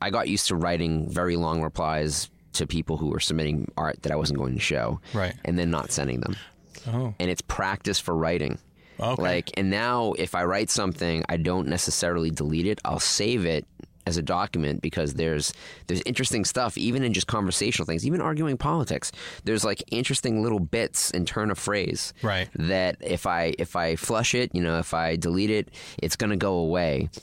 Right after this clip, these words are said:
Speaker 1: But I don't necessarily want it in the context of someone else's Facebook
Speaker 2: Sure,
Speaker 1: page.
Speaker 2: absolutely. You've
Speaker 1: And, you
Speaker 2: just,
Speaker 1: know, we
Speaker 2: you've just spent it.
Speaker 1: Yeah.
Speaker 2: Yeah, yeah, yeah.
Speaker 1: <laughs> Yeah, so it's like, you know, like, the idea, like, not constantly talking about it, but, like, using it. I do find that,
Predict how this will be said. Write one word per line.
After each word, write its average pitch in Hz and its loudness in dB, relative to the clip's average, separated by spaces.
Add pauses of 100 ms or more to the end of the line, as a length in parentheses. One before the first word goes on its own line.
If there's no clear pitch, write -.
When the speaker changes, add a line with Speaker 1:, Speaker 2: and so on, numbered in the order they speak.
(120)
Speaker 1:
But 85 0
I 87 0
don't 98 0
necessarily 82 2
want 98 2
it 76 -2
in 78 0
the 80 0
context 87 0
of 78 -2
someone 80 0
else's 80 0
Facebook - 0
Speaker 2:
Sure, 151 0
Speaker 1:
page. - -2
Speaker 2:
absolutely. 147 2
You've 104 2
Speaker 1:
And, 107 4
you 107 4
Speaker 2:
just, 107 2
Speaker 1:
know, 104 4
we 120 4
Speaker 2:
you've 123 0
just 151 2
spent 165 0
it. - -2
Speaker 1:
Yeah. 156 2
Speaker 2:
Yeah, 165 2
yeah, 160 2
yeah. 247 2
Speaker 1:
<laughs> - 0
Yeah, 151 4
so 117 2
it's 107 0
like, 110 4
you 104 2
know, 104 2
like, 95 2
the 104 2
idea, 98 2
like, 82 0
not 95 0
constantly 95 0
talking 107 0
about 82 2
it, 80 -2
but, - 0
like, 78 0
using 101 2
it. 87 -2 (180)
I 90 -2
do 107 2
find 85 0
that, 80 0